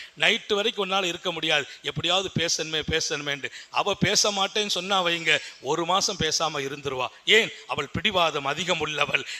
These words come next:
இறங்கி போக வேண்டும் ஆண்கள் என்கிறார்கள். எல்லாம் வல்ல அல்லாஹ் இனிமையான, அழகான, மங்களமான, மகிழ்ச்சியான குடும்ப வாழ்க்கை நமக்கும் நம்ம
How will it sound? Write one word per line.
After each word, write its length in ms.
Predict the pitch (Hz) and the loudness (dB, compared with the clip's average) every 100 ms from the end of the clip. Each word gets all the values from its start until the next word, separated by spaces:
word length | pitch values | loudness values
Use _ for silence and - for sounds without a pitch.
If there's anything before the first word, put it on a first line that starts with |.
| - 156 | -2 6
இறங்கி 360 | 214 294 262 247 220 | 8 8 6 4 6
போக 240 | 214 196 175 | 6 6 4
வேண்டும் 340 | 175 165 156 147 | 4 4 2 6
ஆண்கள் 360 | 214 202 196 165 | 6 4 2 2
என்கிறார்கள். 580 | 160 160 151 147 147 135 - - 160 | 2 4 4 4 2 0 -8 -2 2
எல்லாம் 280 | 208 190 170 | 4 4 2
வல்ல 280 | 156 151 139 | 2 2 2
அல்லாஹ் 320 | 156 185 175 - - 156 | 2 4 4 0 -4 4
இனிமையான, 640 | 214 269 247 202 170 160 156 139 123 - - - | 4 6 6 6 8 6 4 0 0 -8 -10 0
அழகான, 520 | 202 214 170 147 131 120 110 - - 139 | 4 6 6 4 2 -4 -4 -10 -18 -4
மங்களமான, 680 | 214 247 277 220 185 165 156 143 - - 143 | -2 6 6 8 4 2 4 0 0 -6 4
மகிழ்ச்சியான 840 | 180 247 - 208 175 156 143 139 123 - - | 4 4 4 4 6 4 4 0 -2 -8 -2
குடும்ப 340 | 214 269 240 170 | 2 6 6 8
வாழ்க்கை 400 | 170 170 - 156 - - - 139 | 6 4 2 0 0 -10 -16 -4
நமக்கும் 520 | 151 202 - 240 247 262 - - - 127 | 2 2 2 4 4 4 -12 -20 -8 -4
நம்ம 280 | 139 165 | -2 0